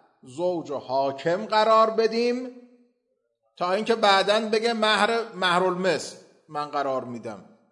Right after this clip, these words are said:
خب اگه اینجور باشه، معنیش این است که یعنی در حین عقد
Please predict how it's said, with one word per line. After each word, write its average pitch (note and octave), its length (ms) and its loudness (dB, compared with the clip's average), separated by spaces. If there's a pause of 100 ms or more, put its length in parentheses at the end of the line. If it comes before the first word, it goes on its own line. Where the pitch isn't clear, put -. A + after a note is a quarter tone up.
خب - 60 -18
اگه C3 220 -10
اینجور C#3+ 260 -10
باشه، C#3 240 -10
معنیش D#3+ 500 -10
این F3 220 -10
است B2 180 -12
که C3+ 60 -14
یعنی C#3 240 -14
در C3+ 220 -6
حین D#3+ 280 -10
عقد E3 480 -4